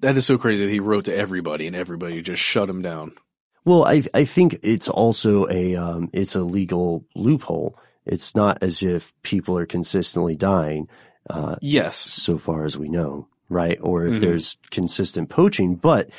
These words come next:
Speaker 2: it did come close to being resolved, uh, during an illegal elk hunting incident in the Montana section of the park. Uh, this happened in two thousand and five.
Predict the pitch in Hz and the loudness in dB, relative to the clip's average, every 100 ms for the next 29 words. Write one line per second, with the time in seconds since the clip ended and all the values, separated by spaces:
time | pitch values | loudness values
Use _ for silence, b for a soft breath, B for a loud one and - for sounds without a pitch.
0 | B B 113 - 131 131 135 131 - 120 | B B 0 4 4 4 2 2 2 2
1 | 127 - 92 104 95 87 85 101 95 80 | 2 0 2 4 4 2 4 4 4 0
2 | - B B - 87 87 104 101 98 95 | -6 B B -4 -2 0 2 4 4 2
3 | 98 90 85 98 113 120 110 - 104 147 | 0 0 0 0 2 2 0 0 0 0
4 | - - 92 85 85 85 90 87 - 87 | -2 -2 0 0 -2 -2 -2 -4 -2 0
5 | 95 - 92 90 90 92 98 104 - 185 | 0 -2 -2 0 0 2 2 2 0 0
6 | 147 - 87 80 - 80 76 80 - 76 | 2 0 -4 -4 -6 -6 -6 -8 -4 -4
7 | - - B B B B B - 78 80 | -6 -14 B B B B B -8 -4 -2
8 | 76 113 135 113 101 82 - 120 104 92 | -2 2 2 4 2 2 0 0 2 0
9 | 87 85 80 - 92 82 80 | 0 -2 -2 0 0 0 -4